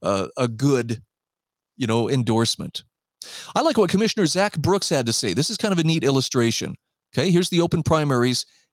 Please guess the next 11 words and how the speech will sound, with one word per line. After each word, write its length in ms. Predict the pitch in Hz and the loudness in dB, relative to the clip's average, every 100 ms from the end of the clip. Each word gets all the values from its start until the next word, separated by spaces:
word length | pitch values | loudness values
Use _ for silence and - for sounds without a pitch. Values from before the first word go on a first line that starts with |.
| _ | _
illustrated. 600 | 160 135 - 76 - - | 0 0 0 -4 -4 -4
Each 160 | 131 | -4
political 360 | - 202 208 214 | 0 0 2 0
party 360 | - 156 160 139 | 2 2 2 0
equals 240 | 165 156 | -2 -2
a 40 | |
baseball 380 | 170 185 - 113 | 0 -2 0 -2
team, 320 | - 104 - - | -2 -6 -8 -10
red 380 | - 101 147 180 - _ | -2 0 0 -2 -8 _
and 160 | 175 165 | 0 2
blue. 300 | 185 95 | 2 0